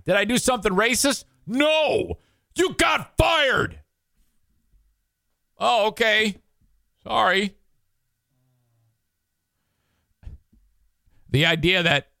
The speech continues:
he's just wearing a hat with fake braids sticking out, L O L.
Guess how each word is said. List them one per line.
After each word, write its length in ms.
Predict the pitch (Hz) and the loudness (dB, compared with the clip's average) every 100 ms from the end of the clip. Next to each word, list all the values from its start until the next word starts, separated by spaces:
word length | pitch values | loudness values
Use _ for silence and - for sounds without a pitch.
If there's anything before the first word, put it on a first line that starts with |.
| _ | _
he's 280 | - 117 156 | -6 -2 0
just 240 | 196 165 | 2 0
wearing 440 | 135 165 196 190 170 | 0 0 2 2 2
a 100 | 120 | 0
hat 480 | 107 143 156 135 _ _ - | 2 2 2 0 _ _ -4
with 260 | 147 139 - - - | -2 -2 -8 -10 -2
fake 380 | 175 190 - | 0 0 -4
braids 920 | 123 104 117 165 185 165 139 - - | -8 -2 0 2 2 0 -2 -6 -10
sticking 540 | - - 185 - 165 147 | -10 -2 -2 0 0 2
out, 400 | 151 165 147 - | 2 2 0 0
L 200 | 170 165 | 0 2
O 140 | 151 139 | 2 2
L. 420 | 160 147 143 | 2 0 -2